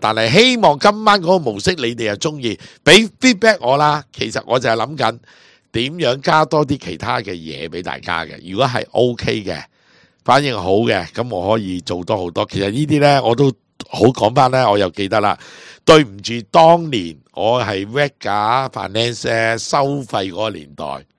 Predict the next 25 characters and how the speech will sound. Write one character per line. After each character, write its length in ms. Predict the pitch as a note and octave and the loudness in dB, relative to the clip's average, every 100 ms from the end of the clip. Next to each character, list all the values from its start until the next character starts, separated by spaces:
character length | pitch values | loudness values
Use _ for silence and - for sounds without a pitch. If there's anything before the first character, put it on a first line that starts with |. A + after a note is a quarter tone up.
| _ _ _ _ _ - - _ | _ _ _ _ _ -20 -20 _
因 120 | - A3 | 6 6
為 80 | |
嗰 200 | F3 D#3+ | 6 6
個 60 | G3+ | 6
年 260 | D3 G#2 A2 | 6 -4 2
代 220 | B2 B2 | 4 6
呢， 300 | D3 E3 D#3 | 4 4 2
我 120 | B2+ | 2
哋 320 | B2+ G#2+ G#2+ G#2+ | 2 2 0 -2
曾 300 | - E2+ F#2 G2+ | -4 -4 -10 -2
經， 320 | D#3 D3+ D#3 - | -2 -2 -12 0
我 140 | A#2 | 2
曾 240 | C3+ F2 D#2+ | 2 0 -6
經 180 | C#3+ D3 | -6 -4
應 140 | D3+ | -6
承 180 | C#3 G#2 E2 | -6 -8 -6
過 180 | G2+ | -2
呢， 160 | A2+ B2+ | 2 2
就 180 | A2+ F#2+ | 0 -6
話 220 | E2+ E2 | -6 -4
開 120 | A#2 | -4
個 100 | A2+ | -4
節 240 | G2+ - D#2 | -6 -8 -12
目 180 | F2 - | -12 -6
呢， 260 | F#2+ A2 | -2 -2